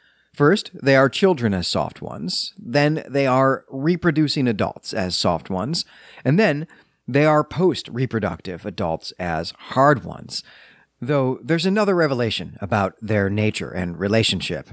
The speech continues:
that's coming. Asimov tells us a story about these aliens through the perspective of just a single soft one family.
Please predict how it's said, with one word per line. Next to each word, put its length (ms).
that's 200
coming. 380
Asimov 360
tells 200
us 140
a 60
story 340
about 300
these 180
aliens 500
through 440
the 80
perspective 600
of 400
just 300
a 80
single 460
soft 460
one 260
family. 600